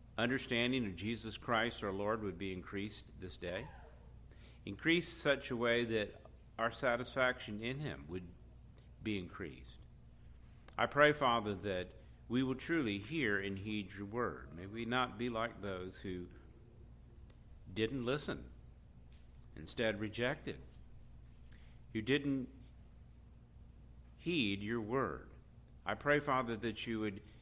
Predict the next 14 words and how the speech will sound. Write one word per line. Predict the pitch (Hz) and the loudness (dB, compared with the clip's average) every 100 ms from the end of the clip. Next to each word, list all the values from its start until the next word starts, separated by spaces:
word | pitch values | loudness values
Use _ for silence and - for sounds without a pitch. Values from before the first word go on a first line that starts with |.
| - - - - | -18 -18 -20 -18
truly | - 160 135 101 | 0 4 6 6
give | 113 110 | 2 2
us | 107 | 0
ears | 117 113 101 | 2 0 -2
to | 92 | -8
hear, | 90 123 90 69 71 - - - - - - - - | -6 -4 -4 -4 -10 -14 -18 -18 -18 -16 -16 -14 -4
eyes | 101 117 117 - | 2 4 2 -2
to | 95 | -8
see, | - 139 104 73 69 - - - - - - | -2 0 0 -2 -8 -14 -18 -16 -16 -18 -18
hearts | - - 131 101 98 - | -2 6 8 8 2 -8
to | 104 | -6
respond | 95 90 - 113 101 80 71 69 - - - - - - - - | -6 -6 -2 2 2 0 -6 -12 -14 -16 -18 -18 -18 -18 -18 -10
in | 80 | -10
faith | 80 120 92 80 - | -2 2 2 0 -10